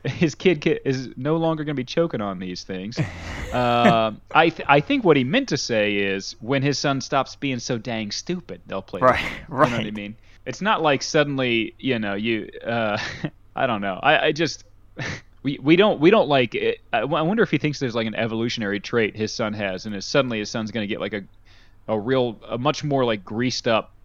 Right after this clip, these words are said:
Speaker 1: you know, esophagus or something like that. He's like,
Speaker 2: Yeah.
Speaker 1: "Can't wait for my son's, uh, glands to start excreting, uh, grease, and then, uh, he can start <laughs> swallowing stones safely." It's like, what?
Speaker 2: <laughs> Right. That's, every American goes through that phase where you grow up and your glands start excreting grease.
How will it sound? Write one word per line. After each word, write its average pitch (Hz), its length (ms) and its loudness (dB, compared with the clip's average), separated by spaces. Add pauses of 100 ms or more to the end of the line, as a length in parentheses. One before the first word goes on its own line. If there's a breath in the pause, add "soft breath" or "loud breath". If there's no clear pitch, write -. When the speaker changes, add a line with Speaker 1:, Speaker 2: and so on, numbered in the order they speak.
(140)
Speaker 1:
you 127 160 -4
know, 98 140 -4
esophagus 95 640 -2
or - 20 -14
something 101 200 -10
like 98 80 -12
that. 107 40 -4
He's 101 120 -4
like, 135 100 4
Speaker 2:
Yeah. 120 60 8
Speaker 1:
"Can't 208 140 0
wait 214 140 0
for 180 140 -2
my 139 160 0
son's, 156 420 -4
uh, 120 140 0
glands 156 460 0
to 131 80 -4
start 120 240 -2
excreting, 131 680 -6
uh, 104 160 -4
grease, 117 440 -2
and 101 120 -6
then, 107 200 -4
uh, 104 220 -2
he 120 120 -4
can 196 120 -4
start - 240 -6
<laughs> - 0 -
swallowing 127 540 -2
stones 135 600 -6
safely." 104 520 -4
It's - 160 -12
like, 98 100 -12
what? 160 160 -10 (120)
Speaker 2:
<laughs> - 200 -4
Right. - 260 -2 (500 soft breath)
That's, 131 120 0
every 143 260 6
American 120 440 6
goes 107 200 2
through 107 120 -4
that 98 180 2
phase 98 380 -2
where 90 140 -4
you 90 180 -6
grow 90 240 0
up 90 180 0
and 85 160 -6
your 85 160 -4
glands 85 360 -8
start 82 180 -4
excreting 82 420 -10
grease. - 440 -12